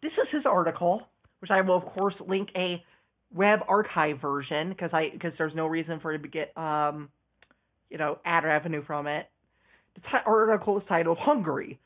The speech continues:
Localist Lawmakers Defend Local Values." So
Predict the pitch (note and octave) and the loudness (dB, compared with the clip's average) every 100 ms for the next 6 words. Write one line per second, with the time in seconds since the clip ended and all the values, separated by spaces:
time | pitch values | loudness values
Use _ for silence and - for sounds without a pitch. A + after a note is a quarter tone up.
0 | _ _ F#3+ C4 - B3+ B3 - G3+ F#3+ | _ _ 0 0 0 0 0 0 0 4
1 | F3+ E3+ E3+ F3+ F3 F3 E3+ F3+ E3+ D3+ | 4 2 0 -4 -2 -4 0 0 0 0
2 | E3+ E3 F3+ D#3+ D3+ C3+ C3 - - A#2 | -2 0 -2 0 0 0 -2 -6 -8 -12
3 | - _ _ _ _ _ _ _ _ _ | -16 _ _ _ _ _ _ _ _ _
4 | G3+ | -6